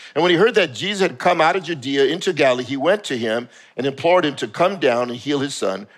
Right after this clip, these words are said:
for he was at the point of death. Then Jesus said to him, 'Unless you people see signs and wonders, you will by no means believe.'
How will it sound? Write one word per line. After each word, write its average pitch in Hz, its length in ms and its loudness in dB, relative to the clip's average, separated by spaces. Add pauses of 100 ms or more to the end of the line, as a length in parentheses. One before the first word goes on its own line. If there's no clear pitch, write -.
for 131 180 0
he 123 60 -4
was 127 140 -2
at 110 120 -2
the 117 80 -4
point 90 220 -10
of 92 140 -10
death. - 360 0 (920)
Then 127 200 0
Jesus 147 320 -6
said 143 220 2
to 135 100 0
him, 104 100 -6 (240)
'Unless 175 400 0 (120)
you 180 160 -4
people 190 280 -2
see 151 180 -6
signs 190 460 0
and 147 100 -2
wonders, 165 380 0
you 202 120 -10
will 160 200 2
by 147 260 0
no 170 240 2
means 135 280 -8
believe.' 139 500 -4